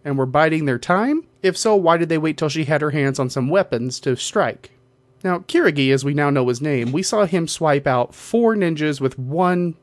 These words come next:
swash of his blade. Here, Elektra matches that. She takes out four ninjas, hidden in curtains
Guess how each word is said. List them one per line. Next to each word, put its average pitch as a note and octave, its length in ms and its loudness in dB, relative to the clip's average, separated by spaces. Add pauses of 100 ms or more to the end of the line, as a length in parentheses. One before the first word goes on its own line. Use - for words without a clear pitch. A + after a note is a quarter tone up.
(100)
swash F3 520 0
of D#3+ 100 -2
his C3+ 160 0
blade. B2 640 -2 (240)
Here, C#4+ 260 2
Elektra F#3+ 480 2
matches E3+ 480 -2
that. - 420 -6
She - 160 -10
takes G3+ 280 -2
out E3+ 200 2
four B3 440 0
ninjas, G#3+ 800 -2 (140)
hidden E4+ 280 0
in C4 100 2
curtains C3 640 -2